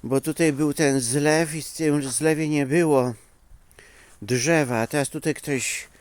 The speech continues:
drzewo i tutaj do tego zlewu też drzewo dał, to tak tutaj nie wyglądało. Ktoś tutaj coś kombinował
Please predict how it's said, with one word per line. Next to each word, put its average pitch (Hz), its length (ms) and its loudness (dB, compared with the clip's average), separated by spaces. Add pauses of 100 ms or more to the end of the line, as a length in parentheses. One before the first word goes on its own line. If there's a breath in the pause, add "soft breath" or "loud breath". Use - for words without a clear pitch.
(340 soft breath)
drzewo 143 880 4 (1040 loud breath)
i 143 140 -4
tutaj 165 300 0
do 147 120 0
tego 156 340 2
zlewu 139 460 -2
też 127 320 -4
drzewo 123 760 -4 (920 soft breath)
dał, 135 440 2
to 143 160 -2
tak 147 220 -2
tutaj 160 340 -4
nie 147 180 -2
wyglądało. 104 800 -6
Ktoś - 420 -4
tutaj 160 500 -2
coś 151 360 -6
kombinował 139 1000 -4